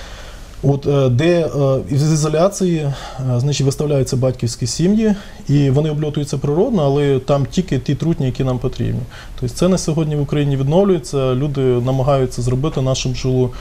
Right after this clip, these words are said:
е, кращою і відновити, м, її, е, конкурентну здатність. Тому що от, е, якщо взяти, наприклад, е, чому в Україну завозять бджоли інші, да, завжди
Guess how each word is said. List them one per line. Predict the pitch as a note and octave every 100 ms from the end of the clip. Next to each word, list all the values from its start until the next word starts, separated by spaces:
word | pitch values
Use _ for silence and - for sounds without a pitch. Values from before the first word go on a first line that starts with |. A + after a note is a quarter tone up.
| - - -
е, | A#2+ A#2
кращою | B2 D3+ F#3+ - D3
і | C3+
відновити, | C3 C3+ C#3 E3+ E3+
м, | D#3 D3 C#3+ - C#3 C3+ C3 C#3
її, | A2+ C3+ C#3 E3 E3 C#3 B2 - - -
е, | C3+ C3 B2+ A#2+
конкурентну | - C#3 - D3+ D3 D3 C#3+
здатність. | C3+ C#3+ A#2 A2+ A2 - - - - - -
Тому | - C3+
що | D3 D3
от, | D3 C#3+ C#3+
е, | C3+ C3 B2+ B2 B2+ - A2+
якщо | B2+ - D3+
взяти, | C#3 D3 C3+
наприклад, | C3 C#3+ C3+ C3+ C3 C3
е, | B2+ B2 B2
чому | A#2+ C#3+
в | D3
Україну | C#3 C#3+ C#3+
завозять | C3+ C3+ C#3 C3
бджоли | B2 A#2+ F3 E3 C#3
інші, | C3+ A2+ -
да, | B2 D#3
завжди | C#3 E3 D#3 C#3